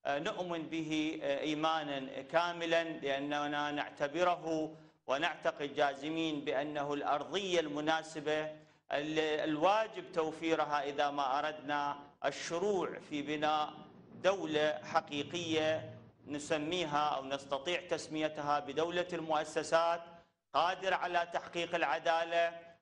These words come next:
وإشعار المواطن بالانتماء للوطن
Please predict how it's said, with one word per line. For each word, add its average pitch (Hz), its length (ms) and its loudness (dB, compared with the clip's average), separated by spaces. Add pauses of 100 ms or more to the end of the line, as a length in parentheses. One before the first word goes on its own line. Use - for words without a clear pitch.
(100)
وإشعار 156 800 2
المواطن 151 720 0 (160)
بالانتماء 147 720 0
للوطن 156 760 0